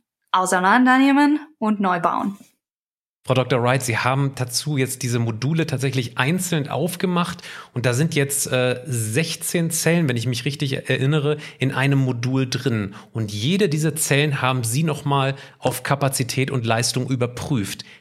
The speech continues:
Speaker 2: Wie haben Sie das gemacht?
Speaker 1: Genau, das war für uns sehr wichtig, weil wir nicht wissen, was mit diesen Batterien vorher passiert ist. Ähm,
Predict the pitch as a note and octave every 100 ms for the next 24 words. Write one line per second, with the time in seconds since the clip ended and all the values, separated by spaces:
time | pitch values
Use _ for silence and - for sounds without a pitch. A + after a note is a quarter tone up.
0 | - G#2+ E3 E3+ E3 D3+ D3 - D3+ D3+
1 | - - _ _ _ _ _ G3+ G#3+ F#3+
2 | F#3+ G3+ A3 A3+ A#3+ A3+ G3+ A3+ A3+ A#3+
3 | G3+ G3+ G3+ G3+ C#4+ E4+ G3+ A#3+ C4 A3
4 | G3 G3+ A#3 G#3+ G#3 G3+ G3+ G3+ F#3+ G3+
5 | G3+ G#3 G3 G3 - - D4+ E4+ G#3 B3
6 | - - - - - - - - - -
7 | G3+ G3+ G3+ G3+ G3+ G#3 A3